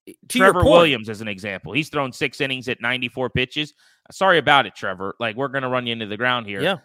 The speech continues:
Speaker 2: We'll give you a hundred eight pitches tonight, but you gotta go throw a seventh just, just to save an inning here and there because there's not enough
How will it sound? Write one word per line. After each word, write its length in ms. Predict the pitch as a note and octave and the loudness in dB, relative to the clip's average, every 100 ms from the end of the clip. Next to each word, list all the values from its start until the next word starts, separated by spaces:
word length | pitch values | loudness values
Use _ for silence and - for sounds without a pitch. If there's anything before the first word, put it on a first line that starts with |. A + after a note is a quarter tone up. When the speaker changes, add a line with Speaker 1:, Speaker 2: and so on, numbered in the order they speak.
| _ - | _ -8
Speaker 2:
We'll 80 | |
give 180 | C#3 C#3 | -4 -2
you 80 | B2+ | -2
a 40 | |
hundred 220 | C3 C3 B2 | -2 -2 0
eight 180 | B2 | -2
pitches 320 | - C#3 - G#2+ | -2 -4 -6 -14
tonight, 300 | G#2+ G#2 G2+ | -10 -8 -8
but 140 | G#2 | -8
you 80 | C#3 | -4
gotta 180 | C3 A#2+ | -2 -2
go 140 | A#2 | -4
throw 200 | A2+ A2+ | -4 -4
a 40 | G#2 | -4
seventh 480 | - C3+ A2 G2 _ _ _ _ | -2 -2 -2 -12 _ _ _ _
just, 260 | A3 - - | -6 -6 -4
just 240 | C4 - | -4 -4
to 100 | B3 | -10
save 380 | - - A3 G#3+ | -8 -2 -2 0
an 100 | F3+ | -2
inning 260 | G3+ A#3+ C#3 | -4 -6 -6
here 200 | C3 A2+ | -4 -2
and 160 | G#2+ | -2
there 140 | A2 A2+ | -4 -4
because 300 | C#3 E3 D3+ | -4 -6 -6
there's 180 | D3 | -4
not 160 | D3+ F3 | 0 0
enough 360 | E3+ E3+ - | 0 -2 -4